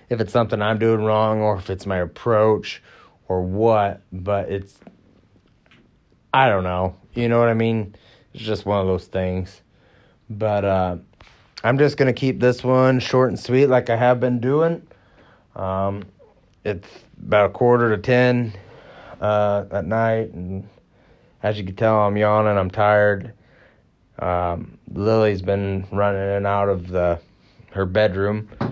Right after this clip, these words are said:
Um, we've been letting her sleep with the dog, so the dog just lays on the floor. She won't get in the bed for some reason. But she knows she's not supposed to be on the bed, which is why. Um,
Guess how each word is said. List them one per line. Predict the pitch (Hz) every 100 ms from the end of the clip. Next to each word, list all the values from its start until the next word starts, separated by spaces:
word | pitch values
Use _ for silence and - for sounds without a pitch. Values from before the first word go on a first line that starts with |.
| - - _ _ _
Um, | 101 92 87 87 - -
we've | 95 104
been | 101
letting | 104 87
her | 101
sleep | 98 101 92
with | 92
the |
dog, | 90 98 95 92 90
so | - 87 87 80 - - _ _ _ _ _ -
the | 101 104
dog | 98 95
just | 82 -
lays | 90 85
on | 82
the | 82
floor. | - 87 85 90
She | 98
won't | 95 80
get | 85
in | -
the | 85
bed | 90 87
for | 95
some | 90 98 95
reason. | 98 95 113 101 - - _ _ -
But | 120 117 -
she | - 139
knows | 139 -
she's | 113
not | 123 104
supposed | - 117
to | -
be | 117
on | 117 104
the |
bed, | 95 107 101
which | 95 -
is | 87
why. | 104 101 95 98 - - - - - -
Um, | - 92 90 82 78